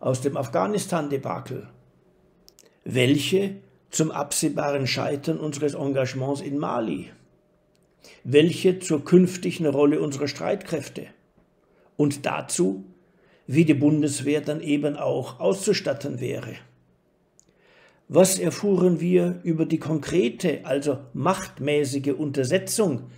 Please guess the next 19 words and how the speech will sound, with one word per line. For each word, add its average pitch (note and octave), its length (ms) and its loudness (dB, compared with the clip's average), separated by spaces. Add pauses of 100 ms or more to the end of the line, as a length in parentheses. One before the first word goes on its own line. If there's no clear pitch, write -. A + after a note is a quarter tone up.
(380)
des D3 140 2
immer G#3 560 4
wieder F3+ 320 2
so D#3+ 220 0
flink F#3+ 440 2
formulierten E3 800 2
Anspruchs, - 760 -4 (640)
die D3 60 4
Europäische D3 640 2
Union D3 540 4
müsse E3+ 560 4
endlich D#3+ 580 0
auf C#3+ 300 6 (120)
Augenhöhe C#3+ 760 6
mit C#3 340 -4
den C#3 160 0
U D#3+ 160 2
S C3+ 300 -2
A E3 380 0